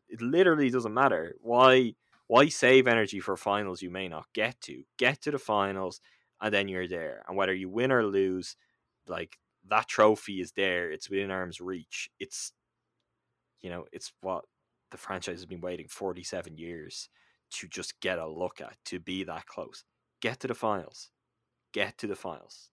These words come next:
This is, this is the chance. It's there for them, but you've gotta get there. And if you've gotta use everything to get there, use everything. And at least you're there.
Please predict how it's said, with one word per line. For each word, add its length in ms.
This 220
is, 200
this 200
is 140
the 80
chance. 480
It's 220
there 280
for 140
them, 160
but 100
you've 200
gotta 260
get 280
there. 260
And 80
if 100
you've 60
gotta 200
use 200
everything 400
to 80
get 220
there, 120
use 420
everything. 460
And 100
at 160
least 260
you're 120
there. 380